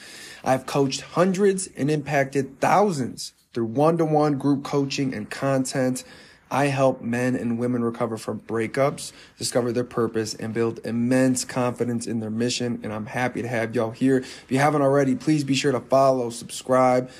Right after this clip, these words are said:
so you can get the updates on new episodes, and share the love, share the episode with someone who could hear it. Um, without further ado, let's jump into the episode. Oh, quick reminder, send me any of your questions.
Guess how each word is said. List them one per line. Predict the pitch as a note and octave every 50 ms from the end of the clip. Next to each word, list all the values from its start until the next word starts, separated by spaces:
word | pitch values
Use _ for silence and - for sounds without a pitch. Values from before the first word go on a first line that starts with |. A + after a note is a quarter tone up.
| - - -
so | - - C3
you | B2
can | - - A2+ G#2+
get | G#2 - C3 B2+ B2+ -
the | -
updates | - - A#2 B2+ B2 - - A#2+ A#2+ B2 A#2 - -
on | G2+ A2 G#2+ A2
new | A2+ B2 B2+ A#2 -
episodes, | - B2 B2 - B2 A#2+ - - - A#2 A#2 A#2 A#2 A2+ A#2 - -
and | - A#2 A2+ A2 A2+ G#2+
share | - - - - B2+ B2+ C#3+ D#3+ E3 D#3+ D#3 D3+ D3 D3 D3 - - - - - - _ _
the | - B2 A#2+
love, | A2+ A#2+ C#3 D#3 D3+ C#3 C3 B2+ B2+ A#2+
share | - C3+ C3
the | B2 B2 B2 C3
episode | C3+ C3 C3+ C#3+ C3+ - - C#3 C3 B2+ B2+ A#2+ G#2+
with | A2 A2+
someone | A2+ - - C3+ B2 B2 A#2+ A#2 A2+ A2
who | B2 B2+ A#2+
could | - - C3
hear | C3+ - - C3+ D3 C#3+ D3
it. | D3+ C#3+ - - - - - - - - - _ _ _ -
Um, | A2+ A#2 A2+ A2+ A2+ A2+ A2+
without | A2+ A#2 C3 B2 B2+ B2+ -
further | C#3 C3+ B2+ C3+ B2+
ado, | B2 B2+ C3+ C#3 C#3+ D#3+ F3 E3+ - - _ _ _ _ _ _ _ _ _ _ _ - - - C3
let's | C3 C3+ C3 -
jump | - D3+ C#3+ C3+ B2 D3
into | C#3+ C#3 C3+ C3
the | C3 C3+
episode. | C3+ C3+ - D3 C#3+ C#3+ - D3+ C#3+ C#3+ D3 D#3 D#3 D3+ - - -
Oh, | B2+ C3 B2+
quick | B2+ - G3+ G#3 G3+
reminder, | F#3+ E3+ D#3+ D3+ D3 C3 B2+ A#2+
send | - - G3 G3 G3 F#3+ F3+
me | F3+ F3+ F3+ F3+ F3 -
any | C3+ D#3 D#3+ D#3
of | C3+
your | B2+ C3 B2+
questions. | - - - E3 D#3+ D#3 D3+ - - - D#3+ D#3 D3+ D#3 D#3 D3+ -